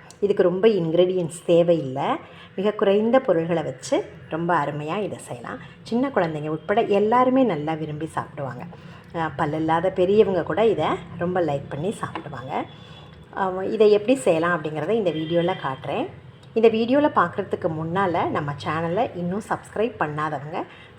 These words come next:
சப்ஸ்கிரைப் பண்ணி பக்கத்துல இருக்கிற பெல் ஐகானை கிளிக் பண்ணிக்கோங்க. வாங்க, இதை இப்போ எப்படி செய்யலாம் அப்படின்னு நான் உங்களுக்கு சொல்றேன். இந்த முட்டை பணியாரம் செய்யறதுக்கு நான் ஒரு அஞ்சு முட்டையை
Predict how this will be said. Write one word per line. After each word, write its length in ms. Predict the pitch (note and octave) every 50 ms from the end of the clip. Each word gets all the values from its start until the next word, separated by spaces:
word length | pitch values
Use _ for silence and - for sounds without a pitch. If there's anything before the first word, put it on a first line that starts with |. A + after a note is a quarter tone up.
| -
சப்ஸ்கிரைப் 420 | - D3+ - - - F3 F3 F3 F3
பண்ணி 280 | F3+ D#3 F3 G#3+ D4+ F3 -
பக்கத்துல 340 | - - - - - - G#3
இருக்கிற 260 | F#3 F3 - F3 E3
பெல் 260 | D#3 D#3 F3 G3+ A#3
ஐகானை 460 | A3+ E3+ C#3+ - - C#3 C#3 E3+ B3
கிளிக் 260 | C4 - F3 - - -
பண்ணிக்கோங்க. 640 | E3 D3 C#3+ C#3+ - - C3 C3 C3+ D3+ G3+ D#4 G4+ - - - - - - - - -
வாங்க, 460 | - E3 D#3+ D#3+ E3 F3 A#3 F#4+ - - - - -
இதை 220 | G#3 G#3 G3 F#3+
இப்போ 140 | F3 - F3+
எப்படி 380 | E3 E3+ E3+ E3+ E3+ A3 C4+ C4
செய்யலாம் 440 | - G3 D3+ C#3 C#3+ C#3+ D3 - - -
அப்படின்னு 400 | D3+ E3 D#3 F3 G3+ B3 C4 G3+
நான் 80 | D3
உங்களுக்கு 360 | C#3+ C3+ B2 B2+ C3+ - C4+
சொல்றேன். 420 | D#4+ - - C3+ B2+ A#2+ - - - - - - - - - - - - - - - - - - - - - _ _ _ _ _ _ _ _ _ - - - - - - - - -
இந்த 420 | - A3+ A#3 A3+ B3+ C4+ C#4+ D#4 D#4
முட்டை 340 | D#4 G#3 F3 - - C#4
பணியாரம் 540 | D4 C4 G#3+ F3 F3 F3+ F#3 F#3+ G#3 A3+ A3+
செய்யறதுக்கு 720 | - F3+ E3 D#3+ E3+ E3 - - - - D3+ F3+ A#3 D#4 - - - - - - -
நான் 240 | F#3 F3+ F3+ E3+
ஒரு 100 | E3 E3
அஞ்சு 480 | D3+ C#3+ E3+ F#3 G#3+ A#3+ A#3 - D4+ D4+
முட்டையை 640 | B3+ G3 D#3+ - - - G#3 F#3+ D#3+ C#3+ D3+ F#3 B3+